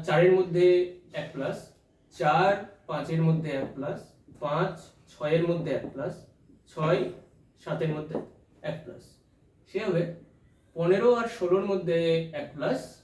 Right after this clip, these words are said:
ষোলো আর সতেরোর মধ্যে এক প্লাস, সেইভাবেই সতেরো plus one আঠেরো, আমাদের অ্যান্সার হবে অপশন সি। নয় নম্বর ডিসিশনটা আমরা দেখছি,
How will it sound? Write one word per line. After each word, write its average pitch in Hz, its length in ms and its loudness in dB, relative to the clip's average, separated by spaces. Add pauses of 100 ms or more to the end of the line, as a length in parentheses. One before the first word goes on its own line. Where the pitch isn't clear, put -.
(420)
ষোলো 185 340 2 (460)
আর 147 120 0 (120)
সতেরোর 175 460 2
মধ্যে 151 320 -4 (400)
এক 135 140 -12
প্লাস, 175 240 -6 (720)
সেইভাবেই 190 480 2 (640)
সতেরো 190 360 2 (500)
plus 160 260 -2 (160)
one 226 140 2 (680)
আঠেরো, 160 320 0 (500)
আমাদের 135 220 -4
অ্যান্সার 139 320 -2
হবে 202 140 4 (320)
অপশন 180 300 -2 (400)
সি। 180 140 0 (2750)
নয় 156 260 4
নম্বর 233 240 6
ডিসিশনটা 196 380 2
আমরা 170 180 2
দেখছি, - 240 -8